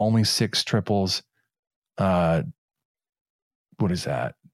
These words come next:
Two hundred and twenty-two runs. West Virginia has scored four hundred. Texas Tech has scored four forty-one, but given up two ninety-nine.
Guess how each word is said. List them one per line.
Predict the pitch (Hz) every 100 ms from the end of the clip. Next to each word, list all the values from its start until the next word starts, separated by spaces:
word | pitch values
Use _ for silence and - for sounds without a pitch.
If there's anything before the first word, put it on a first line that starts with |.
| -
Two | - 127
hundred | - 139 120
and | 110
twenty-two | - 127 117 - 117
runs. | 104 104 107 101
West | 113 110
Virginia | 117 120 113
has | 104
scored | - 101 95
four | - 92
hundred. | - 120 110 110 95 - - - _ _
Texas | - 127 113
Tech | 120 113
has | 107
scored | - 110
four | - - 107
forty-one, | - 110 107 110 110
but | 101
given | 101 110 104
up | 104 -
two | - 113
ninety-nine. | 104 101 101 95 87 87 80 78 -